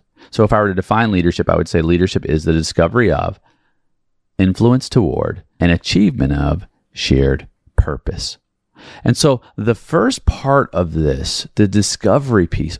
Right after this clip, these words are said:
oftentimes as leaders, we miss it. We spend so much time in the influence and achievement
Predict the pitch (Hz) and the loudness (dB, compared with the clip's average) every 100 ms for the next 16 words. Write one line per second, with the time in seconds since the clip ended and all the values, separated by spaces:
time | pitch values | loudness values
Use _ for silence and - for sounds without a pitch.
0 | - 120 160 190 170 135 107 98 - 87 | -8 -4 0 2 2 4 2 0 0 2
1 | 107 107 101 156 139 73 65 113 165 - | 2 2 4 4 4 2 0 -2 -4 -12
2 | _ _ _ _ _ - - 110 123 131 | _ _ _ _ _ -14 0 2 4 2
3 | - - _ - - _ _ _ _ _ | 0 -6 _ -20 -20 _ _ _ _ _
4 | _ 104 - 117 110 135 143 160 156 - | _ -2 2 0 0 0 0 0 -2 -2
5 | 113 104 92 87 85 - 131 131 127 127 | 0 0 0 0 0 2 0 2 2 2
6 | 127 - 87 85 - - 143 117 73 | 0 -2 -2 -2 0 0 0 2 0